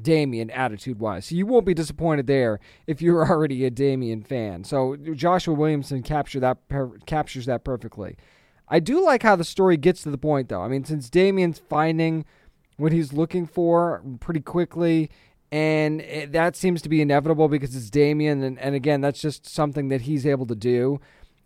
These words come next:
The ending isn't as shocking as I would have expected it to be, though, but I'm curious to see how it plays out, and I like seeing some of the different characters in this book as well. Speaking of characters, I do love the design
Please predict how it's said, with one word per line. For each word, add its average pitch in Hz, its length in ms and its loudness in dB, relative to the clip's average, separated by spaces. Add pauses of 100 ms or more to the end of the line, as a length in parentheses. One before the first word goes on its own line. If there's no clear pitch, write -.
The 175 280 -2
ending 277 340 4
isn't 226 260 0
as 175 120 2
shocking 180 500 2
as 156 180 4
I 165 60 4
would 160 140 4
have 135 80 -2
expected 143 560 0
it 180 140 -2
to 175 40 -6
be, 190 220 0
though, 196 340 4
but 170 540 4 (360)
I'm 160 280 -2
curious 196 580 2
to 180 140 -4
see 156 560 2 (600)
how 165 260 4
it 156 120 2
plays 151 320 0
out, 143 160 2
and 123 100 -4
I 147 60 0
like 151 320 0
seeing 160 340 -2
some 147 140 -6
of 143 40 -2
the 139 140 -4
different 135 240 -6
characters 135 600 -2 (480)
in 139 140 -2
this 131 160 -4
book 131 240 -4
as 117 120 -6
well. 131 240 2
Speaking 233 320 -2
of 160 80 0
characters, 165 360 0
I 143 100 4
do 160 160 -2
love 160 240 4
the 147 120 -2
design 135 640 0